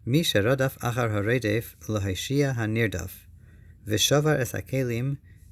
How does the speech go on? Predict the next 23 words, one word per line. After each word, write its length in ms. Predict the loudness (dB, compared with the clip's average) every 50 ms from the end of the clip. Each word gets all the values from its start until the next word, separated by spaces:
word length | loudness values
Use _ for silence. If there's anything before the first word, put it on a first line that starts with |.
| -6
בין 260 | -2 0 2 2 0
של 140 | 0 0 0
רודף 560 | 0 0 2 2 2 2 2 0 -2 -4 -4 -6
בין 320 | -4 -2 0 0 0 0
של 160 | -2 -4 -4
כל 240 | -4 -2 -2 0 0 0 0
אדם, 300 | -2 -2 -4 -6 -8 -8 -10 -14 -18 -20 -20 -20 -20 -20 -20 -20 -10 -4
פטור. 320 | 0 0 0 0 -2 -4 -4 -6 -12 -20 -20 -20 -20 -20 -20 -20 -20 -20 -20 -20 -20 -10 -2
ולא 300 | 0 2 4 6 6 6
מן 180 | 4 4 2 0
הדין, 440 | -2 -2 0 0 0 0 0 -2 -4 -6 -10 -8 -4
אלא 160 | 0 0 0
תקנה 440 | 0 -2 -4 -6 -4 -2 0 2 2
היא 220 | 2 2 0 -2 -4
שלא 260 | -4 -4 -2 -2 -2
יימנע 460 | -2 -2 -2 -2 0 0 0 2 2
מלהציל 580 | 0 0 0 0 -2 -2 -2 -2 -2 -2 -2 -2 -2 -2
אויס 360 | 0 0 0 0 -2 -2 -2 -2
מהמאה, 560 | -2 0 0 0 0 2 2 2 2 2 0 -2 -8 -14 -18 -18 -18 -12 -6 -2
ויעיין 600 | 2 2 4 4 4 4 4 4 4 2 -2 -2
באש 280 | -2 -2 0 -2 -2
שירדוף. 720 | -2 -2 0 2 2 2 2 0 -2 -6 -8 -10 -14 -18 -20 -20 -20 -20 -20 -20 -20 -20 -20 -20 -20 -20 -20 -20 -20 -20 -20 -20 -20 -20 -20 -20 -20 -10 -2
טו, 120 | 2 2